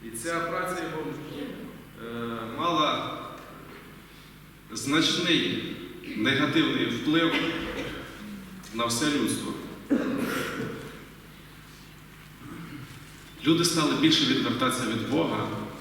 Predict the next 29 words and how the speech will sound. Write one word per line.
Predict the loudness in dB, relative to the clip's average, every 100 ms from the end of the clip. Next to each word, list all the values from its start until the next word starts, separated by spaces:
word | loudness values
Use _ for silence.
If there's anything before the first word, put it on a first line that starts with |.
| -14 -16 -16 -16 -16 -14 -10 -4
бо |
да-, | 2 2 2 0 0
дияволу | 2 4 4 4
стало | 2 2 4
легше | 4 6 6 4 2
вкладати | 0 2 2
цю | 2
концепцію | 0 0 2 2 2 0 0 -2 -2
у | 0 0 2
розуми | 4 4 4 4
людей, | 4 4 2 2 -2
що | -4 -2 0
Бога | 2 2
немає. | 2 2 2 2 0 -4 -8 -6 0
Пізніше | 4 6 4 2 0 -4 -6 -8 -10 -12 -8
цей | 2 4 6
Чарльз | 6 4 4
Дарвін | 4 4 2 2
відмовився | 2 4 4 4 2 0
від | 0
своїх | -2 -2 -2 0
ідей, | 2 4 2 0 -2 -6 -2
але | 2 4
тим | 4 4
не |
менше | 6 6 4 4 2 0 -4 -8 -12 -14 -16 -8 0
диявольська | 2 2 2 0
робота | 2 2 0
спрацювала. | 0 -2 -2 0 0 -2